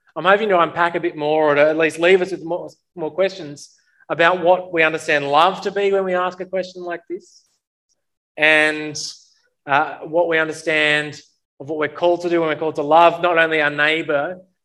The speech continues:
but our enemies, and what that means for us as people, and how that fits with the, the greater command to love the Lord our God with all our heart and all our soul and all our strength.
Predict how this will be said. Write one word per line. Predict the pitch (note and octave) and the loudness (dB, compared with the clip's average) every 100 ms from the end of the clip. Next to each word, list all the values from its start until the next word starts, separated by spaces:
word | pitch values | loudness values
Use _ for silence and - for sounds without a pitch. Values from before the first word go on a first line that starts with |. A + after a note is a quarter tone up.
| - | 0
but | D#3 | 4
our | D3 D3 | 6 6
enemies, | D3 E3+ D#3 D3 D#3 | 6 4 0 -4 -4
and | D3+ | -4
what | D3+ D3 | -2 -2
that | D3 | -2
means | D3 D3 D3 | -2 -4 -6
for | D3+ | -8
us | D3 D3 - - - _ _ _ _ | -4 -6 -8 -16 -20 _ _ _ _
as | D3 C#3 | -2 -2
people, | - F3 G3+ G#3 | 2 2 4 0
and | E3 | 2
how | D#3+ | 2
that | D#3 D3+ D3+ - _ _ _ _ _ | 4 2 0 -8 _ _ _ _ _
fits | - F#3+ - | 2 2 2
with | E3+ - | -4 0
the, | E3 D#3 | 2 2
the | D#3+ | 0
greater | D3 E3+ E3+ | 4 6 6
command | F3 E3 D3 D3 | 4 0 0 0
to | D#3 | 0
love | D3 D3 D3 C3+ - _ _ _ | 4 4 4 -4 -20 _ _ _
the | D#3+ | -8
Lord | D#3 D#3 D3+ | -2 2 4
our | C#3+ | 4
God | D3 C#3+ C3+ | 2 0 0
with | C#3 | -4
all | C3+ C#3 | -2 -2
our | C#3 | -4
heart | C3+ D3 C#3+ - _ _ _ _ | -6 -8 -8 -10 _ _ _ _
and | C3+ | -4
all | C#3 | -2
our | C3+ | -2
soul | D3+ C#3 C#3 | 0 0 0
and | C3+ | -2
all | C3 | -4
our | B2+ | -4
strength. | B2 - D#3+ C3+ - | -6 -4 -2 -2 -10